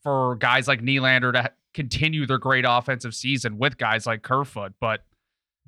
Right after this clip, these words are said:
it's just, g-, let's wait another five games. See, s-, let's see where the lineup's at in five games. I,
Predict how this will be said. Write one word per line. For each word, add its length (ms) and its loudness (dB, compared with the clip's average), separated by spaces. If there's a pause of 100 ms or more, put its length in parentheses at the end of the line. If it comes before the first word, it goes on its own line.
(140)
it's 200 -8
just, 320 -4 (440)
g-, 200 -14 (160)
let's 160 -12
wait 160 2
another 200 0
five 380 2
games. 380 -16
See, 200 -6
s-, 260 -14
let's 180 -4
see 120 -2
where 120 -2
the 60 -2
lineup's 500 2
at 200 -2
in 80 -16
five 320 -6
games. 400 -20
I, 180 -4